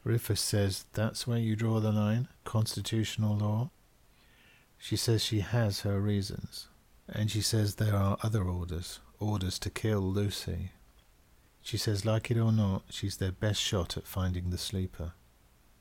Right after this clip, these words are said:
Uh, we cut away to Connor Mason at this point. He is sorting through pieces of hardware recovered from the Rittenhouse H Q after last episode's assault on the building by Wyatt.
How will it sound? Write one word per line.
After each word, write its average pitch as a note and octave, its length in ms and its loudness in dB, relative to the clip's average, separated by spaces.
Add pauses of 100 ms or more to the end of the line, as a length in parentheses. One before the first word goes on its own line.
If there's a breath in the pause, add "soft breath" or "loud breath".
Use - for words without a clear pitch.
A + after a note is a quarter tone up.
(420)
Uh, G2+ 240 -4
we G2+ 160 -4
cut - 300 0
away G#2 480 2
to F#2+ 600 0
Connor G2 260 2
Mason G2 500 2
at G#2+ 140 -2
this F#2+ 160 -4
point. A2 500 -2 (460 soft breath)
He A#2 300 4
is G2+ 120 2
sorting G#2 540 -2
through G2 280 -2
pieces G2+ 420 -2
of F#2+ 120 -4
hardware A2 560 -2
recovered G#2 500 -4
from F#2+ 460 -2
the F#2+ 240 0
Rittenhouse G2 540 -2
H F#2 260 -4
Q F#2 360 -2 (540)
after G2 320 -2
last G2 360 0
episode's F#2+ 580 0
assault - 480 -4
on F#2 100 2
the F#2 80 2
building F#2 460 0
by F2+ 220 -2
Wyatt. F2+ 580 -2